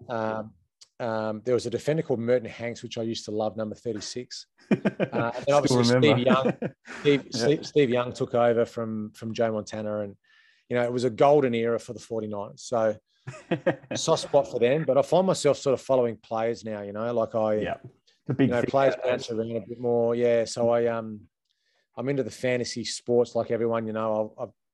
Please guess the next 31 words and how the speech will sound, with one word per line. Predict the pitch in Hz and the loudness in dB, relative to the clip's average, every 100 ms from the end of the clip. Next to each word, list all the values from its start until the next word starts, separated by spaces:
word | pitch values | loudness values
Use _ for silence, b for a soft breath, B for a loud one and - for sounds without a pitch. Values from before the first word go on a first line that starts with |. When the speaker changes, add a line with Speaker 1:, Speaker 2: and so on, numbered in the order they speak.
| - | -20
Speaker 1:
I | - | -12
play | - 120 113 110 110 - | -2 0 0 -2 -4 -4
Speaker 2:
Love | 95 | -2
it. | |
Speaker 1:
N | |
F | 123 | -2
L | 117 | -4
fantasy. | - 117 113 - 117 | -4 -6 -6 -8 -6
I'm | 117 | -6
in | |
four | 107 - 131 | -6 0 2
different | 117 104 110 | 2 -2 -6
leagues. | 110 113 113 - | -2 0 -2 0
So | - 104 214 - - - | 0 2 0 -2 -4 -6
Speaker 2:
<laughs> | - - - | -6 -8 -2
Speaker 1:
I | 370 269 | 2 2
find | - 135 | 4 2
myself | 127 117 123 - | 2 -2 -6 0
watching | 123 120 120 | 0 0 -2
players | 107 - 120 120 120 | -6 0 2 4 2
more | 110 110 107 | -2 -4 -4
than | 110 104 95 | -6 -10 -12
teams | - 113 110 107 - | -10 -8 -8 -8 -10
now. | 104 123 - _ - | -10 -10 -14 _ 0
Speaker 2:
I | 113 | 2
know, | 117 113 | 6 4
it's | 110 - | 4 0
a | |
bit | 117 | 0
like | - 104 95 | 2 2 2
that. | 104 | -2